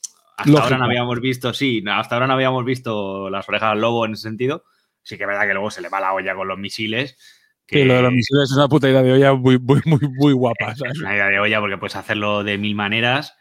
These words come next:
Speaker 1: pero
Speaker 2: Pones
Speaker 1: bueno.
Speaker 2: allí, pones ahí unos militares con metralletas y a la que se salta el, el,
Speaker 1: Exacto.
Speaker 2: el cordón le metes dos tiros, pero no tiras un misil y destruyes el puente, ¿sabes?
Speaker 1: Exacto. La, las,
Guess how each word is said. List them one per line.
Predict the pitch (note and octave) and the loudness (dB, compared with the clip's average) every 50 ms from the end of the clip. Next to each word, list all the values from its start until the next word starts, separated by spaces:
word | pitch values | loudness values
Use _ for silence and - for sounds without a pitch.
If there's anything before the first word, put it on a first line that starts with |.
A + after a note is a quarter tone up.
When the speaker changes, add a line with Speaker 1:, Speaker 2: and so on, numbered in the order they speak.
| _ _ _ _ _ | _ _ _ _ _
Speaker 1:
pero | - G#2+ A2+ | -4 -2 0
Speaker 2:
Pones | A2 A#2 C#3+ C#3 | 2 2 4 4
Speaker 1:
bueno. | D3 D#3 | 2 2
Speaker 2:
allí, | D3+ D#3+ - - D#3 - | 2 0 -2 -2 -4 -2
pones | - D3+ C#3+ C#3+ | 0 0 0 2
ahí | D3 | 2
unos | D3 D3 D3 | 2 2 2
militares | D3+ C#3+ C#3+ C#3 D#3 D#3 D3 - | 2 2 2 2 2 2 2 2
con | - C#3 | 0 -2
metralletas | C#3 C#3 C#3 C#3+ C#3 D3+ D#3+ D3+ F3+ F3 E3 | -2 0 0 0 0 0 0 0 0 0 0
y | D#3 | 0
a | C#3 | -2
la | C3 C3 | -2 -4
que | - B2 | -4 -6
se | A#2+ | -6
salta | A#2 C3 C3+ B2+ - C#3 C#3 C#3 | -4 -4 -4 -4 -2 -2 -2 -2
el, | C#3 | -2
el, | C3+ C3+ | -2 -2
Speaker 1:
Exacto. | - C#3 C#3 C3+ C3+ C3+ C3+ C3+ D3 | -2 -2 -2 -4 -6 -6 -8 -8 -6
Speaker 2:
el | C#3+ C3+ | -6 -6
cordón | - - C#3 C3 D3 D#3 D3 | -2 0 2 4 4 4 2
le | C3+ | 2
metes | B2+ C3 C3 C3+ C3+ | 0 -2 -2 0 0
dos | C#3 C3 - | 0 -2 0
tiros, | - D3 E3 E3 | 0 0 0 0
pero | - C3+ B2 | 0 0 -2
no | C3 | -2
tiras | C3 D3+ D#3 C3+ A#2 | -2 0 0 0 0
un | B2+ B2 | -2 -2
misil | A#2+ A#2 G#2+ B2 A#2+ | -2 -4 -4 -4 -4
y | A#2+ | -4
destruyes | A#2 A2 - B2 A#2+ G#2 | -4 -6 -6 -6 -8 -8
el | G2+ G2+ - | -8 -10 -8
puente, | A#2+ C#3+ D3+ C3 A#2+ G#2 | -6 -8 -8 -8 -12 -12
¿sabes? | A2 A#2+ C#3 - | -10 -10 -10 -8
Speaker 1:
Exacto. | A2+ A2 G#2 F2+ - F#2+ F#2 - _ _ - - - - - - | -6 -6 -6 -8 -12 -18 -20 -20 _ _ -20 -20 -20 -20 -16 -8
La, | - A#2 A#2 A#2 A2+ A2+ A2+ A2 G#2+ - | -4 0 0 2 2 2 2 0 0 -2
las, | A#2 A#2+ A#2 A2 A2 A2 - - - _ | -2 -2 0 0 -2 -2 -4 -8 -18 _